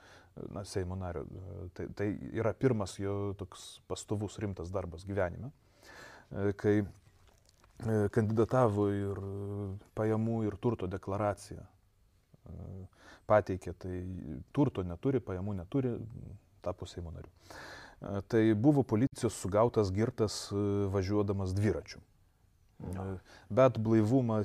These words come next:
Speaker 1: tikrintis atsisakė, e, parodydamas Seimo nario pažymėjimą ir sakydamas, kad aš turiu imunitetą. Tai priminkim, kad tai yra Seimo narys iš tos grupuotės, kuri Lenkijoje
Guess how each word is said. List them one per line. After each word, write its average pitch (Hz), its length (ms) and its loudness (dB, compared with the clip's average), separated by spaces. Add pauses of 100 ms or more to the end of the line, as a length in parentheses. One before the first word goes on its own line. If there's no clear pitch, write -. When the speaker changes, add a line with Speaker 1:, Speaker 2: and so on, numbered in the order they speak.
Speaker 1:
tikrintis 104 480 -2
atsisakė, 156 800 2
e, 110 640 -6 (100)
parodydamas 101 560 2
Seimo 98 240 0
nario 95 240 -2
pažymėjimą 110 540 -2
ir 92 100 -8
sakydamas, 98 420 -4
kad - 220 -10
aš - 80 -10
turiu 92 240 -4
imunitetą. 85 540 -6 (920)
Tai 90 140 -2 (300)
priminkim, 123 440 -2
kad 107 240 -4
tai 113 140 2
yra 113 100 2
Seimo 107 240 0
narys 92 380 -4
iš - 100 -14
tos 98 160 -2
grupuotės, 101 560 -4
kuri 98 400 -2
Lenkijoje 98 640 -2